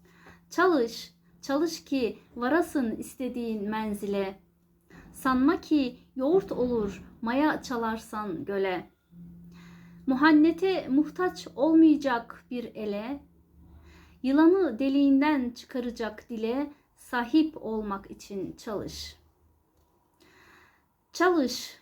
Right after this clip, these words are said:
insanlığın gereğidir yükselmek.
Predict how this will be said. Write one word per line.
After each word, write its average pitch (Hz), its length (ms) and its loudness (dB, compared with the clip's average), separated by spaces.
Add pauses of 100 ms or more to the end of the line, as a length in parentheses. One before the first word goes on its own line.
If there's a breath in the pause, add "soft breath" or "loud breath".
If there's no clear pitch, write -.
insanlığın 277 920 2
gereğidir 269 680 -2
yükselmek. 208 920 -10